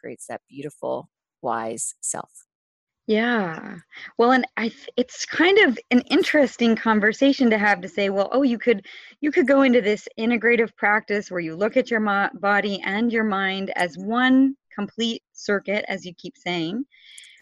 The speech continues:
Speaker 2: "or you could keep them separate. It's your choice." You know, and here's what's available when you look at them as a complete circuit.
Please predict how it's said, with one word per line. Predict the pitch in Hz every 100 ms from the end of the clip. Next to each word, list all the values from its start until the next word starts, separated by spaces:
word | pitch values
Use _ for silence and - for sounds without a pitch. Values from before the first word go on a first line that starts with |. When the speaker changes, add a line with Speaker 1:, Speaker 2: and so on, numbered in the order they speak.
| _ -
Speaker 2:
"or | 240
you | 254
could | 226 262
keep | - 220
them | 233 240
separate. | 202 185 202 - -
It's | 208 269
your | 233
choice." | 226 247 190 170 226 _ _ _ _ _ _ _ _ _ _ -
You | 214
know, | 214
and | 214
here's | 196 294 311
what's | 294 277
available | 240 196 180 233 294 262 180 185 160 175
when | 202 196
you | 190
look | 196 196
at | 185
them | 185
as | 175
a | 170
complete | - - 180 - -
circuit. | 156 - - -